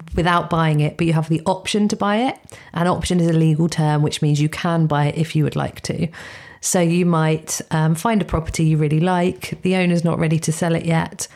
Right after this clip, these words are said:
but you agree a price to sell it in a certain amount of years or months for a certain amount, and you'll rent it until then. So you can then take control of the property, maybe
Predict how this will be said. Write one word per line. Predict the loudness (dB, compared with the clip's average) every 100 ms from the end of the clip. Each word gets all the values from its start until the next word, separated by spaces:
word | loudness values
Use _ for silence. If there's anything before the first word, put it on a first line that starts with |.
| -8
but | -2
you | 0
agree | 0 0 0
a | 0
price | 0 0 0 -2
to | -2
sell | -2 0 0
it | 2
in | 0
a |
certain | 0 -2 -2 0
amount | 2 2 0 0
of | 0 2
years | 4 2 2
or | 2
months | 2 2 -2 -6 -12 -12 -16 -8
for | -4
a |
certain | -2 -2 -2 -2
amount, | 0 0 -2 -4 -10 -18 -6
and | 0 2
you'll | 2 2
rent | 2 0 0
it | 0
until | 0 2 0
then. | 2 0 -2 -6 -14
So | -4 -2
you |
can | -2 0
then | 0 0 -2
take | -2 -2
control | 0 0 2 2
of | 2
the | 0
property, | -2 -4 -2 0 0 -2 -8 -4
maybe | 0 2 0 -2